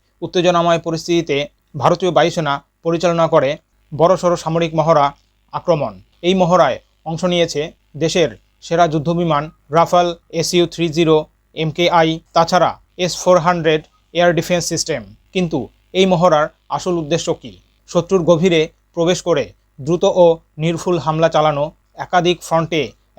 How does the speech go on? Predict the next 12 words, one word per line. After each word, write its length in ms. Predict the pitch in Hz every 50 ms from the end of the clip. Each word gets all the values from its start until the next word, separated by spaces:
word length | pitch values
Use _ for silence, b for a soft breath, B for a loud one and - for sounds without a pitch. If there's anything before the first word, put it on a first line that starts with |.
| 147
একযোগে 340 | 165 160 151 170 175 160 170 160 135
যুদ্ধ 180 | 160 147 135 151 175 156
পরিচালনা 400 | 170 165 165 170 170 170 165 165 165 160
করা 160 | 160 151 147 151 165 - _ _ -
এবং 200 | 180 165 185 196 185 -
সর্বোপরি 500 | - 175 170 160 185 170 180 175 160 139 104 - _ _ _ _ - 135
যুদ্ধক্ষেত্রে 600 | 147 165 139 147 185 175 - 185 156 - 160 151 117 92 - _ _ _ - 143
আসল 180 | 147 - 185 185 160 175
পরিস্থিতির 480 | 175 175 165 - 185 156 165 160 160 170 165 _ _ _ - 165
অনুকরণ 360 | 170 185 175 175 170 175 175 156 -
করে 160 | 165 143 123 101 - _ _ _ _ -
নিজস্ব 280 | 156 165 190 196 -